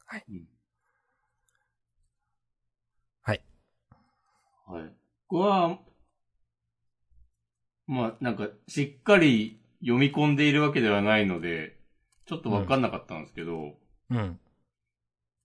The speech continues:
Speaker 2: この、今週の、はゆまくんの得点は、これもう、新人にしては十分良かったっていう評価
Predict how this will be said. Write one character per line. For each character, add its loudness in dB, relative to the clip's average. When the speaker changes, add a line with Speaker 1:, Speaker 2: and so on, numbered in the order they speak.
Speaker 2:
こ -8
の、 -2
今 -2
週 2
の、 2
は 2
ゆ 4
ま 2
く -6
ん 0
の -4
得 -4
点 2
は、 2
こ -4
れ 0
も 2
う、 -8
新 2
人 4
に 2
し -6
て 4
は 6
十 4
分 2
良 4
か 2
っ -12
た -8
っ -16
て -14
い -12
う -18
評 -6
価 -16